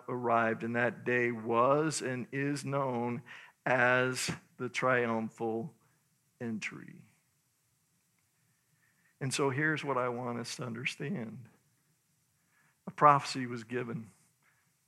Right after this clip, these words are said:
hundreds of years before to a guy by the name of Daniel that, listen,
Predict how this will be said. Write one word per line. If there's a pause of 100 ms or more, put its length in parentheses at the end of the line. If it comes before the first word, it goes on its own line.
(140)
hundreds
of
years
before (1120)
to
a
guy
by
the
name
of
Daniel (1160)
that,
listen,